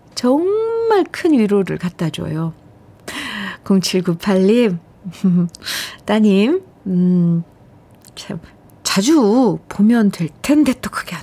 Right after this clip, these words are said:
되죠. 네, 어쨌건, 아, 신청해 주신 노래 준비했고요. 아이스크림 특별 선물, 어, 드릴게요. 그 전에 한 곡 더 들어요.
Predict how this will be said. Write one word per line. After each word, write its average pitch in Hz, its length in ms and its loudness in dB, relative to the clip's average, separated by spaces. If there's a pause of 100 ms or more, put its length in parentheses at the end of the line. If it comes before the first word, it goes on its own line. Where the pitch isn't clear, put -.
되죠. - 240 -18 (100)
네, 185 140 -10 (300)
어쨌건, 190 440 -2 (580)
아, 190 680 2
신청해 240 420 0
주신 190 280 0
노래 185 220 0
준비했고요. 196 960 0
아이스크림 202 720 -2
특별 240 320 -4
선물, 220 640 0 (280)
어, 185 280 -2
드릴게요. 185 840 0 (800)
그 - 100 -12
전에 247 280 2
한 262 200 2
곡 - 300 -2 (500)
더 214 80 0
들어요. 190 400 0